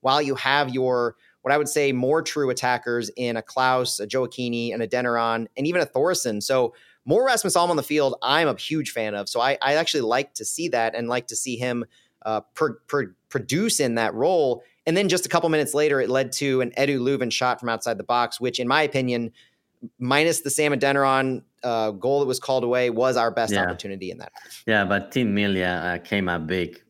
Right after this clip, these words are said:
Speaker 2: there. Uh,
Speaker 1: Huge.
Speaker 2: he's a, he's a veteran in the league, and he has had really, uh, good moments and good seasons for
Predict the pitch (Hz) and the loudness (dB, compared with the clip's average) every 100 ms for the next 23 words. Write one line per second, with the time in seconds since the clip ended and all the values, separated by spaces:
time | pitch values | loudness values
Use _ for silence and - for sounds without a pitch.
0 | _ - 95 92 80 82 80 120 92 - | _ -10 -4 -2 -2 -2 -2 -4 -4 -2
1 | 127 120 98 90 110 110 85 98 101 98 | -2 0 0 0 0 0 0 0 0 0
2 | 98 95 92 90 101 95 87 87 - - | -2 -2 -2 -2 -2 -2 -6 -8 -14 -20
3 | - - _ 104 101 98 90 - 95 92 | -20 -20 _ -2 2 2 0 0 0 0
4 | - 92 98 98 98 92 90 90 82 98 | -4 -2 0 0 0 0 0 -2 -2 -4
5 | 90 90 95 98 101 98 87 82 87 - | -2 -2 0 0 -2 -2 -2 -2 -6 -6
6 | 95 92 92 - 90 82 | -6 -4 -8 -6 -6 -8